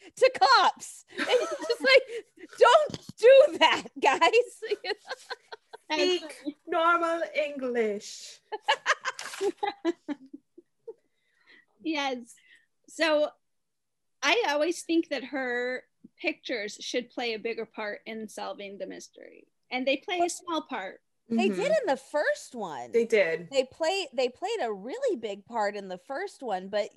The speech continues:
Speaker 1: you're right, that's, the pictures have kind of taken a, a supporting role, if you will. <laughs>
Speaker 3: They have.
Speaker 2: <laughs> They have.
Speaker 3: They really have. So another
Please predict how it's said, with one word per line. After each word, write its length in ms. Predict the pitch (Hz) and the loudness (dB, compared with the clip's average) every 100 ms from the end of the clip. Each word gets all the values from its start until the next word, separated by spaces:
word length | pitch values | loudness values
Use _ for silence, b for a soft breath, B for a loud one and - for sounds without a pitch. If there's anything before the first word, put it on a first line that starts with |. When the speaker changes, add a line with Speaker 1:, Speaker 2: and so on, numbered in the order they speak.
| 226 | -14
Speaker 1:
you're 160 | 285 262 | -12 -6
right, 340 | 277 359 294 - | -2 -2 -4 -6
that's, 340 | 247 240 - _ _ _ | -8 -8 -20 _ _ _
the 100 | 254 | -6
pictures 480 | 247 381 - 392 330 | -6 -8 -8 -10 -10
have 160 | 320 - | -12 -10
kind 280 | 294 277 | -6 -4
of 200 | 269 254 _ _ _ _ | -4 -4 _ _ _ _
taken 680 | - 277 269 302 277 269 262 - - | -4 -2 0 -2 -2 -4 -10 -10 -2
a, 180 | 247 233 - | 0 0 0
a 80 | 254 | -4
supporting 720 | 262 330 - 339 392 403 339 | -4 -12 -10 -8 -6 -6 -4
role, 440 | 370 440 370 208 208 | -2 0 2 0 -2
if 160 | 202 | -8
you 160 | 226 196 | -10 -8
will. 520 | 190 180 160 208 302 - | -4 -2 -2 2 0 0
<laughs> 40 | - | -2
Speaker 3:
They 240 | 320 330 226 | 0 4 6
have. 380 | 175 175 180 - | 6 2 -4 -10
Speaker 2:
<laughs> 380 | 349 415 381 233 | -6 -4 -2 -4
They 60 | |
have. 140 | 226 - - | -8 -10 -8
Speaker 3:
They 480 | 214 254 302 311 285 214 202 | -2 -2 -2 -2 -4 -4 -8
really 520 | 220 262 269 294 294 - | -6 -4 -4 -4 -6 -6
have. 640 | 254 254 175 143 143 165 - b b b b b b b b b b _ | -2 2 2 2 -2 -6 -18 b b b b b b b b b b _
So 540 | - 370 370 359 285 - _ - | -8 -2 0 0 -2 -4 _ 0
another 340 | 349 359 415 | 2 4 4